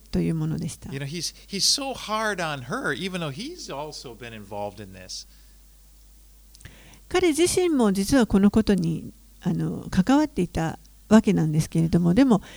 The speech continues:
Speaker 1: 非常にこの、あの、嫁に対して厳しい態度を取りました。
Speaker 2: You know, that's the case. Our sin looks terrible when somebody else does it.
Speaker 1: えー、同じようにですね、私たちのこの罪というのは、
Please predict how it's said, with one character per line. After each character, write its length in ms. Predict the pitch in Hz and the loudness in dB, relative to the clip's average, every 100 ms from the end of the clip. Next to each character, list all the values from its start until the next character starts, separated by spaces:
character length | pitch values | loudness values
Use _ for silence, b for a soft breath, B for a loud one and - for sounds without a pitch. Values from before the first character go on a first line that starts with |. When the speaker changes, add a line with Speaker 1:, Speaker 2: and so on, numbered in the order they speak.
| B | B
Speaker 1:
非 220 | - 240 247 | 0 2 4
常 180 | 294 | 4
に 160 | 311 302 | 2 0
こ 140 | 285 | 0
の、 360 | 285 277 262 - - | 0 2 0 -2 -4
あ 120 | 196 | 0
の、 500 | 196 190 156 - 143 | 0 0 -2 -2 2
嫁 240 | 196 196 | 4 6
に 160 | 202 190 | 4 2
対 240 | 254 269 | 2 2
し 40 | 233 | 2
て 260 | - - - | -4 -10 -6
厳 240 | - 196 | 0 2
し 180 | 214 214 | 4 2
い 40 | |
態 220 | 180 175 160 | 2 0 0
度 100 | 160 | -2
を 60 | |
取 220 | - 170 | -2 -4
り 20 | 156 | -4
ま 100 | 151 | -6
し 80 | |
た。 160 | - 170 - | -10 -18 -10
Speaker 2:
You 100 | 139 | -6
know, 140 | 147 | -4
that's 240 | 131 202 - | -4 -4 -4
the 80 | |
case. 340 | - - 175 - | -6 -4 -6 -6
Our 240 | - 269 294 | -6 -6 -6
sin 580 | - - 180 156 117 | -6 -6 -6 -8 -10
looks 320 | 120 135 - - | -8 -8 -10 -8
terrible 640 | - - 165 147 98 92 - b b b b | -4 -2 -2 -4 -6 -14 -20 b b b b
when 140 | 135 135 | -4 -2
somebody 400 | - 147 131 120 | -2 -4 -4 -4
else 300 | 110 101 - | -4 -6 -12
does 320 | 107 95 - | -14 -14 -16
it. 240 | - - - - - - - - - b b b b b - | -18 -20 -20 -20 -20 -20 -20 -20 -20 b b b b b -20
Speaker 1:
え 200 | - - - - - | -18 -18 -20 -20 0
ー、 60 | 214 | 4
同 140 | 247 | 6
じ 140 | 254 294 | 6 4
よ 80 | |
う 60 | 311 | 4
に 100 | 196 | 2
で 100 | - | -2
す 140 | 165 180 | -2 0
ね、 240 | 175 175 - | 0 -2 0
私 300 | 208 247 247 | 2 4 2
た 100 | 269 | 2
ち 80 | 240 | 2
の 140 | 180 | 0
こ 100 | 175 | 2
の 260 | 170 - - - - _ _ _ _ - - - | 0 -2 -6 -18 -20 _ _ _ _ -20 -20 -6
罪 320 | - 233 208 | 2 6 6
と 140 | - 165 | 2 0
い 160 | 170 | 0
う 40 | 170 | 0
の 140 | 165 | 0
は、 280 | 175 208 185 | 0 0 -2